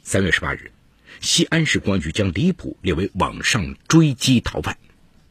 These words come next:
并被公安部列为 B 级逃犯。三月二十四号上午，根据群众提供的线索，专案组在一家网吧将李普抓获。李普交代说，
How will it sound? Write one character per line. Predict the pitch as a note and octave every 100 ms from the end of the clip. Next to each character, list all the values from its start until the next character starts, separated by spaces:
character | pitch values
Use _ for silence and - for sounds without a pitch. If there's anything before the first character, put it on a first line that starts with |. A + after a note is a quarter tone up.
| _ _
并 | B2+ A#2
被 | C3 F#2+
公 | C3+
安 | C#3+ D#3+
部 | D#3 -
列 | D3+ B2
为 | - A2
B | - F#3+ B2+
级 | -
逃 | - E2
犯。 | - - - - _ _ _ _ _ _ _ _ _ _ _ _ _
三 | - G2 F2
月 |
二 | F2+ F2+
十 | C#2+
四 | -
号 | - D2
上 | - -
午， | - - - -
根 | - B2
据 | G#2
群 | - G2
众 | A2+ E2+
提 | - F2+ F#2
供 | F#2+
的 | E2+
线 | F#2+
索， | D#2 - - - - - -
专 | - G#2+
案 | F#2+
组 | C#2+ C2+
在 | E2 D2+
一 |
家 | - F2
网 | D2+ - -
吧 | E2+ F2 -
将 | - F2 D2+
李 | D2+ G2
普 | - - -
抓 | -
获。 | - - - _ _ _ _ _ _ _ _ _ -
李 | G2+ B2
普 | - C#2+ C#2+
交 | - F2
代 | D2
说， | - D2+ -